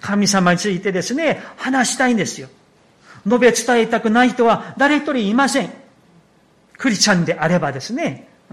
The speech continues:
願いはみんな持っているんです。でも、時がいい時もあれば、悪い時もあります。できる時もあれば、できない時もあります。だから、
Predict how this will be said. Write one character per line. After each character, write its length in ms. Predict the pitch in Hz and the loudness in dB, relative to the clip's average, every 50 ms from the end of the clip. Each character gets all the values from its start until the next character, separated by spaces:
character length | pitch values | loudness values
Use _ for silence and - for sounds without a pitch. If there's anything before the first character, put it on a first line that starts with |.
| 139 - _ _ _ _ _ _ _ - - - - - | -20 -20 _ _ _ _ _ _ _ -20 -20 -12 -4 0
願 300 | 208 233 254 247 240 240 | 0 2 4 4 2 4
い 40 | 233 | 2
は 120 | 240 226 | 2 2
み 160 | 208 233 311 | 2 0 0
ん 100 | 320 320 | 0 0
な 120 | 311 302 262 | 0 0 0
持 180 | 208 247 294 | 2 0 0
っ 20 | 285 | -2
て 340 | 285 - - - 302 311 | -4 -10 -10 -8 -4 -2
い 40 | 294 | 0
る 80 | 294 294 | 0 0
ん 40 | 285 | 0
で 80 | 269 | 0
す。 240 | - - - - - _ _ _ _ _ _ _ _ | -2 -4 -8 -12 -16 _ _ _ _ _ _ _ _
で 100 | - 349 | -10 -4
も、 300 | 359 320 208 - - - - - _ | -2 -2 -2 -2 -6 -16 -20 -20 _
時 240 | - 214 - - 202 | -8 -8 -6 -4 -4
が 260 | 185 196 180 147 - - - - - | -2 -2 -4 -4 -6 -12 -20 -12 -6
い 180 | 185 190 196 | -4 -2 -2
い 60 | 190 185 | 0 -2
時 240 | 190 185 - 170 | -4 -4 -4 -4
も 140 | 156 151 143 | -4 -2 -2
あ 60 | 143 | -2
れ 120 | 147 151 143 | -2 -2 -2
ば、 260 | 127 208 269 302 - - - _ _ | -2 -4 -4 -4 -10 -20 -20 _ _
悪 240 | - 147 160 165 165 | -6 -4 -2 -2 -2
い 80 | 156 143 | -2 -4
時 200 | 139 127 - 143 | -8 -10 -10 -6
も 340 | 151 214 262 269 262 262 - | -4 -4 -4 -4 -6 -8 -12
あ 80 | - - | -12 -10
り 140 | 131 135 123 | -10 -10 -12
ま 100 | 113 113 | -12 -14
す。 180 | - - - _ _ _ _ - - - 131 _ | -20 -20 -20 _ _ _ _ -20 -20 -20 -10 _
で 160 | 175 175 240 | 0 0 0
き 160 | 240 - 294 311 | 0 0 -2 0
る 160 | 349 339 262 | 0 0 -2
時 240 | - - - 269 269 | -4 -4 -2 -2 0
も 180 | 254 254 220 | 0 0 0
あ 60 | 190 | 0
れ 100 | 190 220 | 0 0
ば、 220 | 214 190 208 180 151 139 | 0 0 0 -2 -2 -2
で 120 | 147 185 | -2 -2
き 160 | 180 185 269 339 | -2 -2 -4 -4
な 160 | 392 392 392 | -4 -6 -6
い 80 | 320 | -6
時 240 | - 220 - - 196 | -6 -8 -8 -6 -6
も 380 | 196 277 370 - - - - _ | -4 -4 -4 -6 -8 -12 -20 _
あ 100 | - - | -16 -16
り 120 | 131 123 123 | -16 -16 -16
ま 120 | 127 - | -20 -20
す。 160 | - - - _ _ _ _ _ _ _ _ _ _ _ _ _ _ _ _ _ _ _ _ 220 | -20 -20 -20 _ _ _ _ _ _ _ _ _ _ _ _ _ _ _ _ _ _ _ _ -6
だ 100 | 196 202 | -4 -2
か 120 | - 180 | 0 2
ら、 320 | 190 262 285 277 - - | 2 2 2 0 -4 -16